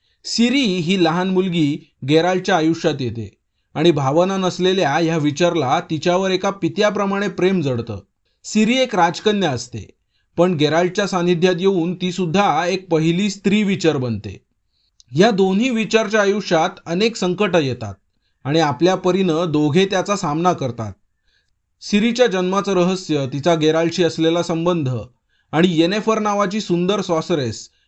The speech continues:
यांच्याबद्दल अनेक उलगडे या कथेत येतात. अर्थात सर्वच कथा सांगून रसभंग करण्याचा माझा इरादा नाही, पण मूळ कथानकाबरोबर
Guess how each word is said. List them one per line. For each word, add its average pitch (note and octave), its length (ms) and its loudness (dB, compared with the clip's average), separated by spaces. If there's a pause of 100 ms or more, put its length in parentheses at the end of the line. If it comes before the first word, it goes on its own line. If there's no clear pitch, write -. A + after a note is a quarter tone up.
(120)
यांच्याबद्दल F3 960 0 (100)
अनेक G#3 360 0
उलगडे F3+ 480 2
या D3+ 220 0
कथेत D#3+ 420 0
येतात. A#2+ 300 -4 (720)
अर्थात F#3 560 0
सर्वच F3+ 440 0
कथा G3 300 0
सांगून F3 520 0 (280)
रसभंग G3 540 0
करण्याचा F#3 540 0
माझा D#3+ 320 0
इरादा F3 360 0
नाही, A2+ 320 -4 (480)
पण F3+ 240 4
मूळ E3 240 2
कथानकाबरोबर F3 1080 0